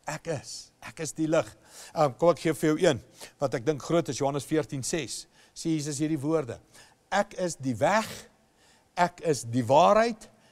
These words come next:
ek is die lewe. Niemand kom tot die Vader behalwe deur my nie." Om daai stellings vandag te maak,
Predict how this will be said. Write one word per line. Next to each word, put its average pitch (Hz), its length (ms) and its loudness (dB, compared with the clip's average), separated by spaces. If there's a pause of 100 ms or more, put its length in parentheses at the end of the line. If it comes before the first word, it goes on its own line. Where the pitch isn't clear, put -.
(220)
ek 180 280 -4
is 151 180 0
die 147 180 4
lewe. 160 340 2 (180)
Niemand 190 320 2
kom 214 180 4
tot 202 140 0
die 202 100 0
Vader 156 500 0 (380)
behalwe 151 360 6
deur 147 220 2
my 147 220 0
nie." 92 160 -14 (600)
Om 175 340 2
daai 220 340 6
stellings 233 640 -2
vandag 180 480 -4
te 180 80 -6
maak, 160 500 0